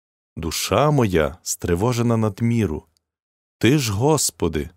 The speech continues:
докіль?» Псалом шостий, стих четвертий. «Доки мій ворог буде зноситись надо мною?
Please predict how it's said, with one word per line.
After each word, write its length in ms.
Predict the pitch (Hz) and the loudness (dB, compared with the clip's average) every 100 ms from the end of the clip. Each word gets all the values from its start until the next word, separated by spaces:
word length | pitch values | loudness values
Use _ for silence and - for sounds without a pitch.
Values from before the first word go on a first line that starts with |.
| _ - | _ -6
докіль?» 580 | 92 147 131 - 71 69 _ _ _ _ _ | 0 2 2 -4 -6 -8 _ _ _ _ _
Псалом 420 | - - 90 90 | -8 -2 0 0
шостий, 460 | 87 - 117 - 98 | -2 0 0 0 -4
стих 300 | - - - | -6 -6 -8
четвертий. 720 | - 104 107 92 - - - _ _ _ _ _ _ _ _ _ | -8 -8 -4 -4 -4 -12 -16 _ _ _ _ _ _ _ _ _
«Доки 540 | - - 120 185 - 156 | -6 4 4 4 2 4
мій 200 | 151 151 | 4 4
ворог 440 | 127 160 156 117 | 2 2 4 2
буде 280 | 127 143 135 | 0 2 2
зноситись 720 | 120 127 147 139 117 101 90 | 2 0 0 0 -2 -2 0
надо 240 | 90 90 | 0 2
мною? 480 | 95 98 113 92 71 | 0 0 0 -2 -6